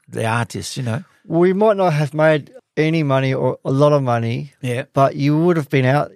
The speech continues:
Speaker 2: you would have, your music would have been out there, you know, for everyone to listen to.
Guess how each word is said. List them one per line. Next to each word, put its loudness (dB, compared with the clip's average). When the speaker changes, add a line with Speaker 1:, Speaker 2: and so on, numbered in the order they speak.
Speaker 2:
you -4
would 0
have, -2
your -6
music 2
would 0
have 0
been 0
out 0
there, -4
you -10
know, -8
for -6
everyone 2
to 0
listen -4
to. -4